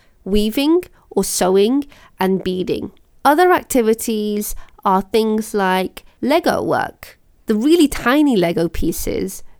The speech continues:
involve a lot of hand-eye coordination and the use of fine motor skills. So you could create little mini projects where,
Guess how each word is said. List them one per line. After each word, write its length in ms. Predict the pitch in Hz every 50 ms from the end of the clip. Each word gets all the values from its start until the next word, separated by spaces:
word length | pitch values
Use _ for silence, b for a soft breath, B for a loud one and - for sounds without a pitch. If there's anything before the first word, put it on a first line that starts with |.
| _ _ -
involve 640 | 220 214 214 208 196 - 214 208 208 214 226 226 -
a 100 | - 202
lot 440 | 202 202 208 226 247 226 - - -
of 240 | - 185 180 180 -
hand-eye 480 | - - 196 175 175 170 175 170 165
coordination 880 | 160 - - 170 160 160 160 156 151 165 156 - - - 180 226 262 b b b b b b b b b _ -
and 160 | 190 185 185
the 60 | 180
use 280 | 180 180 180 180 - -
of 80 | 175
fine 300 | - - 165 156 160 160
motor 260 | 160 165 175 - - -
skills. 600 | - - - - - - - 180 - - - _ _ _ _
So 160 | - - -
you 160 | 254 254 285 311
could 200 | - 381 320 -
create 500 | - - 294 247 254 240 240 247 - -
little 220 | 233 - - 226
mini 240 | 233 240 240 233 226
projects 760 | - - 269 254 247 - 220 175 165 - - - - - - -
where, 400 | 202 190 185 185 180 180 180